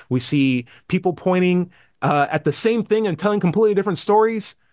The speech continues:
Like, there's not a compatibility here. And yet, when you bring that up to seminaries or when you go to, and, in Satan's Guide to the Bible, in seminary schools,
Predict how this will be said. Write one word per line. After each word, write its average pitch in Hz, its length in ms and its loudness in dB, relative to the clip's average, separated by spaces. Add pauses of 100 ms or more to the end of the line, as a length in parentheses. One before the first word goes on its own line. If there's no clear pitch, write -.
(120)
Like, 170 400 -2
there's 175 240 0
not 202 280 2
a 190 340 0 (220)
compatibility 170 720 0
here. 131 340 0
And 147 140 0
yet, 180 160 0
when 147 120 0
you 131 60 0
bring 160 160 0
that 151 140 0
up 156 80 -2
to 120 80 -12
seminaries 117 560 -2
or 104 160 0
when 107 120 -2
you 107 120 -2
go 120 160 -2
to, - 180 -10
and, 107 300 -4
in 104 100 -6
Satan's 104 300 -6
Guide 101 160 -2
to 98 60 -8
the 92 60 -6
Bible, 139 320 0 (260)
in 127 100 -4
seminary 180 380 2
schools, 117 400 -4